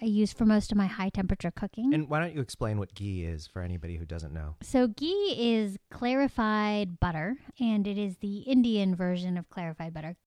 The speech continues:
Speaker 1: How it's different from, like, the traditional French clarified butter is that when you are melting the butter and you let the milk solids drop to the bottom, which you're, eventually you're gonna filter those out.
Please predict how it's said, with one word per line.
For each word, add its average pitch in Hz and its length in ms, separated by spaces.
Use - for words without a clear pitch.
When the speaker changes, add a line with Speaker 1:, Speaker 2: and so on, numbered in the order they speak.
Speaker 1:
How 240 220
it's 247 200
different 269 380
from, 202 340
like, 185 220
the 208 80
traditional 254 760
French 233 440
clarified 226 540
butter 208 420
is 180 540
that 208 360
when 202 680
you 202 480
are 185 380
melting 247 500
the 233 60
butter 175 340
and 208 140
you 190 100
let 185 240
the 202 100
milk 190 260
solids 185 480
drop 170 280
to 214 100
the 175 80
bottom, 170 420
which 214 240
you're, 220 180
eventually 247 440
you're 190 160
gonna 180 400
filter 208 300
those 175 240
out. 175 300